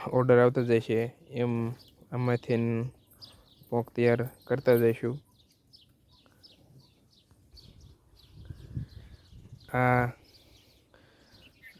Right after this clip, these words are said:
ડોંડિયું શેકવાની સાળી તૈયાર કરી છે.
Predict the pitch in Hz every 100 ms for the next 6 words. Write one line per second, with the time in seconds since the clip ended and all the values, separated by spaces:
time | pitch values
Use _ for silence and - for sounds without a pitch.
0 | - 127 135 131 131 117 127 123 123 123
1 | 120 120 117 - - _ _ _ _ -
2 | 147 131 - 120 127 123 123 123 123 123
3 | 131 123 127 139